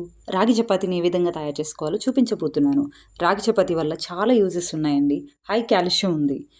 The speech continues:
ఉపాసన గారు వాళ్ళ పాపకి రోజు మీల్లో ఈ రాగి ఫుడ్ని తినిపిస్తారు. కాబట్టి అర్థం చేసుకోండి ఎంత అమృతమైన ఫుడో ఇది.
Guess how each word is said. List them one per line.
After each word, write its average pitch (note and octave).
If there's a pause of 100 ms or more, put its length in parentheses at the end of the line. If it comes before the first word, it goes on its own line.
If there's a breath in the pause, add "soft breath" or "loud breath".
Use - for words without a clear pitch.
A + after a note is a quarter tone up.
(200 soft breath)
ఉపాసన A#3+
గారు F#3
వాళ్ళ D#3+ (100)
పాపకి D#3 (520 soft breath)
రోజు C4+ (100)
మీల్లో F3 (300)
ఈ F3+
రాగి G#3+
ఫుడ్ని G#3+ (120)
తినిపిస్తారు. F#3+ (500)
కాబట్టి F#3+
అర్థం F3
చేసుకోండి D#3+
ఎంత G#3 (140)
అమృతమైన F3+ (100)
ఫుడో D#3+ (120)
ఇది. C3+